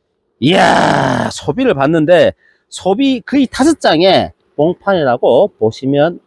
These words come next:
되겠습니다. 자, 이렇게 봤고요. 제가 이제 우리 양봉을 삼십 년 하신 분과 양봉의 경력이 부족한 사람의 차이가 격리판의 중간에 하나 쳐 있는데,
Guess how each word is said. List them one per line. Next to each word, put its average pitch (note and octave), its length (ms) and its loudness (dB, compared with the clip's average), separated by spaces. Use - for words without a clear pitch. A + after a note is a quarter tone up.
되겠습니다. A2+ 840 -2
자, G#3 600 2
이렇게 E3+ 680 -2
봤고요. A2+ 1040 -2
제가 F3+ 280 0
이제 C3 760 2
우리 F3 440 0
양봉을 G3 600 0
삼십 D#4+ 420 -2
년 A#3+ 300 2
하신 F#3 380 -4
분과 B2 440 0
양봉의 G#3 680 0
경력이 G#3 640 0
부족한 A#3+ 360 2
사람의 D#3 340 0
차이가 G#2 520 0
격리판의 C4 680 2
중간에 D#3+ 360 -2
하나 C#3 140 0
쳐 - 180 -8
있는데, A#2 640 0